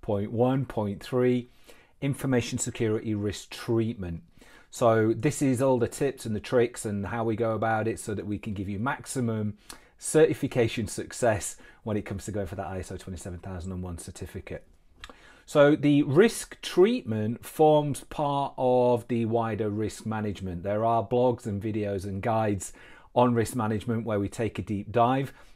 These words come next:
and there are other videos related to the other clauses, but here we're gonna look at information security risk treatment, and then I'm gonna give you some tips and some walkthroughs about how you can satisfy that. So,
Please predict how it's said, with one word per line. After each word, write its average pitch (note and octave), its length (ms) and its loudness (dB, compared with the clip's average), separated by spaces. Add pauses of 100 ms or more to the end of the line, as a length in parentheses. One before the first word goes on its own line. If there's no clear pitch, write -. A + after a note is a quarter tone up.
(100)
and A2 320 0
there G#2+ 260 2
are G#2+ 300 0
other A2 320 0
videos G2+ 600 -2
related G2+ 360 -4
to - 80 -10
the G2 120 -2
other F#2 120 -4
clauses, A#2 480 -2
but - 160 -4
here D#3+ 240 0
we're D#3 120 0
gonna B2+ 180 0
look A2 220 -4
at A2 160 -4
information G#2 680 -6
security G2+ 560 -6
risk F#2+ 300 -8
treatment, C3 640 -2 (680)
and C3 120 0
then B2+ 80 0
I'm B2 120 -2
gonna A#2 100 -2
give G#2+ 160 0
you G#2 60 -2
some G#2+ 160 -8
tips - 320 -8
and G#2 80 -8
some G#2 160 -6
walkthroughs F#2+ 480 -6
about F2+ 180 -8
how F2+ 140 -10
you F2+ 120 -10
can F2+ 140 -14
satisfy E2+ 540 -12
that. D#2+ 240 -14
So, B2+ 480 4